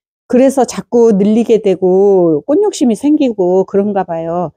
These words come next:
어, 요렇게 목질화된 요런 제라늄, 요거 요렇게 화분에다가 흙을 조금 넣어주시고 이렇게 해서 가운데에 얹혀주세요.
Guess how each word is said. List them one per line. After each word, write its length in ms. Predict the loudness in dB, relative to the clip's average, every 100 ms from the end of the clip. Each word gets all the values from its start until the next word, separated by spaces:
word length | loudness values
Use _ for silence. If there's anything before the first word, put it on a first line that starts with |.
| _ _ _ _ -2
어, 60 | 2
요렇게 440 | 2 0 0 2
목질화된 800 | 2 0 0 0 2 2 2 2
요런 240 | 2 0 -2
제라늄, 680 | -4 -4 -2 0 0 0 -4 _ _ -6
요거 420 | 0 2 0 -2 -2
요렇게 400 | -2 0 0 0
화분에다가 720 | 2 2 2 2 -2 -2 -2
흙을 460 | -2 0 2 2 0
조금 320 | -4 -8 -4
넣어주시고 680 | -4 -6 -10 -4 0 0 -2 _ _ _ _ _ _ _ _ _ _
이렇게 260 | -4 -2 -2
해서 300 | 0 0 0
가운데에 520 | 0 0 2 2 2
얹혀주세요. 960 | 0 -2 -2 -4 -6 -6 -4 -2 -4